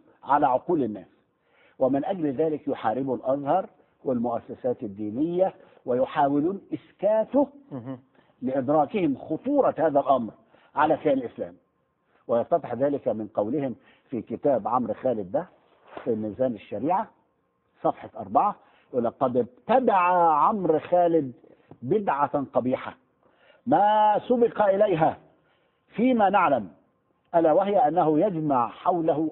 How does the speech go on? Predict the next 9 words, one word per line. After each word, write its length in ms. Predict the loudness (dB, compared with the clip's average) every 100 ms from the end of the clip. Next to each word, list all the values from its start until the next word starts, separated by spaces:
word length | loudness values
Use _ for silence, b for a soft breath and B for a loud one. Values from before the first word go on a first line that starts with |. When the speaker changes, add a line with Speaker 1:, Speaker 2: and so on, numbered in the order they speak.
| -4
Speaker 1:
الشباب 640 | -8 -6 -4 0 2 2 -2 _ b b b
ويسألهم 880 | -2 0 0 -4 -2 0 0 -2 0
رأيهم 560 | 0 0 0 0 -2 -6 -12 _ _ b b b b
ببعض 520 | 0 2 2 2 0
القضايا 580 | -2 0 0 2 2 2
الدينية 580 | 0 -2 0 0 -4 -10
ليفعلوا 680 | -6 -2 -2 -2 -2 0 -2
كما 280 | -2 -2 0
يفعل 400 | -2 0 -2